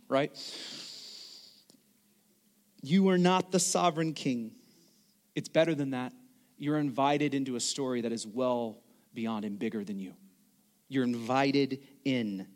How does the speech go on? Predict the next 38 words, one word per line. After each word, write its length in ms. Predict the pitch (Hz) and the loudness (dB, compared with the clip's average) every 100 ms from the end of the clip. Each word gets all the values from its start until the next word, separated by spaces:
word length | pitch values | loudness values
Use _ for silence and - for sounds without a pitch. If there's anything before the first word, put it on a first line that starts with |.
| - _ _ _ _ | -20 _ _ _ _
He's 300 | - 170 135 | -2 0 4
up 200 | 156 156 | 4 2
to 60 | 160 | 0
something 560 | - 156 143 143 123 117 | 2 2 0 0 0 0
bigger. 360 | 107 143 127 | 2 2 2
And 180 | 120 127 | -2 0
guess 160 | 143 147 | 0 -2
what? 80 | |
You 140 | 135 156 | -4 0
might 260 | 165 156 | 2 2
not 240 | 143 143 135 | 0 0 0
ever 320 | - 139 160 170 | 0 0 0 -4
fully 360 | - 160 165 | -4 -2 0
see 500 | 151 - 151 147 151 - | 0 0 0 -2 -2 -4
or 140 | 131 | -4
understand 520 | 143 143 - 151 131 | -2 -2 0 0 0
what 140 | 123 123 | -2 -4
that 160 | 120 | -4
is. 320 | 123 101 - - _ _ _ _ _ _ _ _ _ | -4 -4 -4 -8 _ _ _ _ _ _ _ _ _
Not 260 | 139 147 160 | 0 2 2
many 260 | 151 151 | 2 4
of 100 | 139 | 2
the 80 | 123 | 2
giants 460 | 113 139 139 139 143 | 0 0 2 0 0
of 60 | |
the 80 | 127 | -2
faith 380 | 135 - 127 - | -4 -2 -2 -2
in 80 | 113 | -2
Scripture 460 | - - - - | -2 -2 -4 -6
did. 320 | 107 101 92 - _ _ _ _ _ _ _ _ _ _ _ _ _ _ _ _ _ _ _ _ _ _ - - | -6 -6 -8 -12 _ _ _ _ _ _ _ _ _ _ _ _ _ _ _ _ _ _ _ _ _ _ -12 -4
But 100 | 123 | 0
he's 180 | 131 | 2
up 280 | 151 151 - | 4 2 2
to 80 | - | -2
something 460 | - 160 139 - 131 | 2 2 2 0 4
bigger 280 | 139 131 135 | 4 4 4
in 280 | 143 151 | 2 2
you, 340 | 147 131 123 | 4 4 2